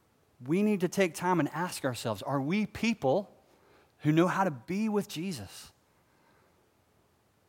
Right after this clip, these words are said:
Our lives, I think, are so busy. My life can get so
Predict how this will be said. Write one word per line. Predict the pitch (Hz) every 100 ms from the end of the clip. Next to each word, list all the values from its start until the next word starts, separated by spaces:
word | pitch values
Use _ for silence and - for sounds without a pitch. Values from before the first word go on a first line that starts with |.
| _ _ _ _ _ _ _
Our | 135 180
lives, | 175 180 196 156
I | 147
think, | 156 135
are | 110
so | - - 185
busy. | 139 165 123
My | 104 165 226
life | 208 185
can | - 151
get | 143
so | - - - - 208 156 208